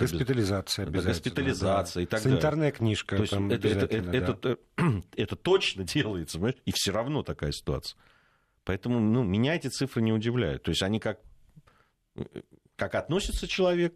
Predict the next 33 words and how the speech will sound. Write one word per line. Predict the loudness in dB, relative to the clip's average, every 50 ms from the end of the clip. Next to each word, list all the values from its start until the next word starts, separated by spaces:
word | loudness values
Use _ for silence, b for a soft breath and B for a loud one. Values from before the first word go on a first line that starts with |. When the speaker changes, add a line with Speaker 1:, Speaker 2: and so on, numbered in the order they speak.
| _
Speaker 1:
к | -4 -2
здоровью | 0 2 4 4 4 4 2 0 0
и | -2 -2
к | -2 -2
здоровью | -2 -2 0 2 2 2 2 2 2 0
окружающих, | 0 0 0 0 2 2 2 2 2 2 0 -2 -2 -4 -6 -4
заметь. | -2 -2 0 0 0 -2 -4 B B B
Speaker 2:
Да. | 0 2 2 0 0
Speaker 1:
Он | 0 0 0
так | 0 0 -2 -2
и |
относится. | -4 -2 -2 -2 -2 -2 -2 -6 -12 -14 -16 -18 -20 _ _ _
Здесь | -8 -6 -4 -2 0 0 0 2 4 2
Speaker 2:
Не, | 2 2
потому | 2 0 0 0 0 0
что | 0 -2
вот, | -2 -2 -4 -4 -4
по-, | -2 -2 -2 0
по-моему, | 0 0 0 2 2 4 4 6 6 6
это | 4 4 4 2 2 2
одна | 2 2 2 4 4
из, | 2 2 0 -2 -4 -4
э, | -2 2 4 4 4 4 4 4 4
из | 4 4 4 2
очень | 2 0 2 2 2
действенных | 4 4 2 2 0 0 0 2 2 0 0 -2
мер. | -4 -4 -4 -4 -6 -8 -8 -6 -4 -4
<clears throat> | -4 -6 -6 -6
Особенно | -4 -2 0 2 2 4 6 6 6 6
в |
условиях, | 4 2 2 4 4 4 4 4 2 2
когда | 0 0 -2 0 2 2 2
действительно, | 0 0 -2 0 0 0 0 2 2 4 4 4 4 2 0